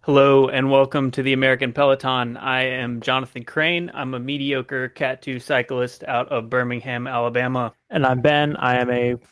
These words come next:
Speaker 2: former elite mountain biker, current head coach at Skyway Cycling, and team director at Skyway Domestique.
Speaker 1: We're gonna start local and go national. We're also gonna start now and then go back in time. Since our last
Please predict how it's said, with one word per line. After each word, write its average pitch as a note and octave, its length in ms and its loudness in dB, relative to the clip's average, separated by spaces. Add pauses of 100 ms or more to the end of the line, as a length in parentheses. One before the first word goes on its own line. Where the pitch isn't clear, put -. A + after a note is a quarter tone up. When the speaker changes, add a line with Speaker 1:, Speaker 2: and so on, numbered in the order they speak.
(140)
Speaker 2:
former C#3 420 4
elite C3+ 320 0
mountain D3 260 0
biker, D3+ 460 0
current C3 400 -6
head B2+ 220 -6
coach C3+ 240 -4
at - 80 -10
Skyway B2 420 -6
Cycling, C3+ 500 -6
and A#2 160 -10
team D3 240 -2
director A#2+ 540 -2
at A#2 220 -2
Skyway B2 720 0
Domestique. A#2+ 680 -8 (240)
Speaker 1:
We're D3 120 2
gonna D3+ 140 2
start D3+ 400 2
local C3+ 680 2
and B2 160 -2
go C3 160 4
national. A#2 760 -2 (120)
We're B2+ 160 0
also B2+ 240 0
gonna A#2+ 160 -6
start B2+ 500 0 (220)
now C3+ 560 2 (100)
and B2 180 -4
then A#2+ 160 -2
go B2 160 4
back B2 320 2
in A#2 120 -8
time. A2+ 320 -10
Since B2 320 -10
our C3+ 200 0
last C#3+ 480 -2